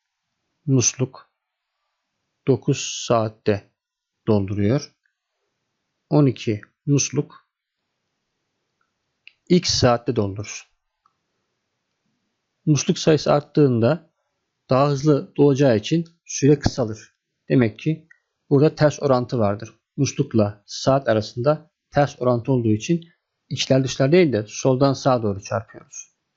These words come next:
Ters orantı var. Dört çarpı dokuz eşittir on iki çarpı X olur. On iki X. X eşittir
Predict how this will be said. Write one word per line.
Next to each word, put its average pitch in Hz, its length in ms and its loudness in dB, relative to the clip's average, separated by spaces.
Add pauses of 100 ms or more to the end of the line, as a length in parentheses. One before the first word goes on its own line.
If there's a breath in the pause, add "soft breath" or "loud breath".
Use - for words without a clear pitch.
(200)
Ters 131 300 0 (220)
orantı 104 460 -2
var. - 300 -16 (1500)
Dört 139 240 2
çarpı 113 380 -4
dokuz - 600 -6 (1300)
eşittir - 580 -2 (260)
on 127 140 4
iki 120 160 -2
çarpı - 340 -2
X - 220 -6
olur. 147 180 -12 (460)
On 120 140 -4
iki - 420 -8 (120)
X. - 360 -6 (1400)
X - 320 -2
eşittir - 600 -2